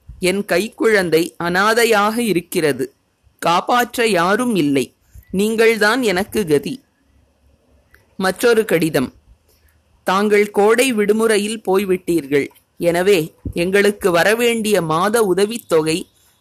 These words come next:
உரிய வேளையில் கிடைக்கவில்லை, மிகவும் துன்பப்படுகிறோம்." மற்றோர் ஏழை எழுதியிருக்கலாம், "உங்கள் பள்ளிக்கூடத்தில்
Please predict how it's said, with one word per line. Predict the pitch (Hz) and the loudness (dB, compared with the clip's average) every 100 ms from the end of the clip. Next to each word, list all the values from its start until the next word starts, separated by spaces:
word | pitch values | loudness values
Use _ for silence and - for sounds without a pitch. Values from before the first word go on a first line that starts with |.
| _ _ | _ _
உரிய | 185 208 240 233 | -4 -2 0 2
வேளையில் | 180 190 196 185 202 | 2 2 2 0 -4
கிடைக்கவில்லை, | - 262 196 - 214 175 143 131 - _ - | -4 -2 -2 -2 -4 -2 -2 -4 -6 _ -6
மிகவும் | 180 185 208 247 - | -2 0 0 -2 -2
துன்பப்படுகிறோம்." | 190 196 220 - 175 143 143 135 123 - - - _ - _ _ _ _ _ _ - | -4 -2 -4 -2 -2 -2 0 0 -2 -8 -20 -20 _ -20 _ _ _ _ _ _ -4
மற்றோர் | 180 - 226 226 208 | -4 -2 2 2 2
ஏழை | 180 185 202 220 220 - _ | 2 2 2 2 -2 -10 _
எழுதியிருக்கலாம், | 185 190 208 226 175 151 165 143 123 120 _ _ _ _ _ | 0 0 0 -2 -2 -2 -2 0 -2 -4 _ _ _ _ _
"உங்கள் | - 196 196 190 | -6 0 2 2
பள்ளிக்கூடத்தில் | 190 190 240 - - 240 190 - 170 190 | 0 -2 -4 -6 -2 0 0 -2 -6 -6